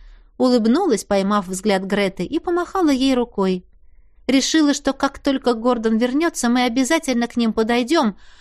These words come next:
а позже я уломаю некроманта пригласить ее на танец. Уверена, маленькой кокетке будет приятно мужское внимание.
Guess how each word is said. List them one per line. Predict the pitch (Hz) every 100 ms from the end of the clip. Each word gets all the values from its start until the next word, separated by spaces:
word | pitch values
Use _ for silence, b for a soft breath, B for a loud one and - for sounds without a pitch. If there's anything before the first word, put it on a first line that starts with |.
| b
а | b 196
позже | - 294 339 220 214
я | 226 247
уломаю | 254 294 415 415
некроманта | 339 320 311 269 285 277
пригласить | 247 233 226 220 302 285
ее | 233
на | 240 233
танец. | 240 294 175 - - -
Уверена, | 285 269 285 240 208
маленькой | 214 226 220 220 226
кокетке | 240 240 254 - 285
будет | 240 240 262
приятно | 294 285 196 190 220
мужское | 240 - - 185
внимание. | 180 208 202 175 165 160 165